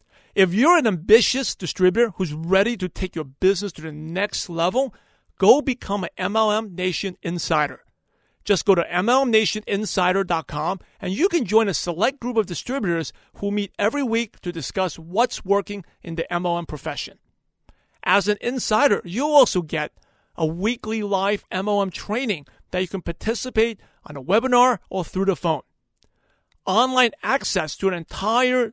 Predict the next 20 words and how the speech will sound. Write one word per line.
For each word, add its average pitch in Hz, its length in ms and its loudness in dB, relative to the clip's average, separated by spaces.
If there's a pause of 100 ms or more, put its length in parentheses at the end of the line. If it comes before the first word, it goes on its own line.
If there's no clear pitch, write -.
archive 196 560 2
training 220 380 -4
library. 143 420 -6 (800)
Admission 196 600 0
into 180 180 -2
a 180 60 2
private 226 520 -2
Facebook 202 580 -2
group 151 260 -8 (240)
where 202 120 6
you 220 80 2
can 175 260 -2
network 190 520 2 (180)
with 175 220 -2
other 240 320 4
motivated 220 520 6
and 190 120 -8
successful - 520 -4
distributors 208 600 0 (200)
from 170 200 -2